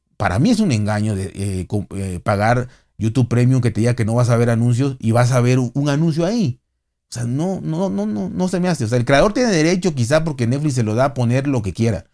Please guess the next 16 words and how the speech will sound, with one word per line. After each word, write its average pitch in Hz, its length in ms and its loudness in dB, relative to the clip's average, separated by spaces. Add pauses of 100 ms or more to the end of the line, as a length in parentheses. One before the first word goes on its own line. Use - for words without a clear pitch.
(120)
Sí, 160 420 0 (220)
pero 98 180 -4
si 90 160 -4
tú 160 240 -2 (100)
pagas 107 500 0 (180)
por 95 180 -4
no 139 260 2
tener 113 300 -2
anuncios, 127 460 -2
que 104 80 -2
literalmente 131 500 -2
lo 107 120 -2
dice, 135 260 0
no 120 220 -2
tener 110 300 -4
anuncios, 117 380 -4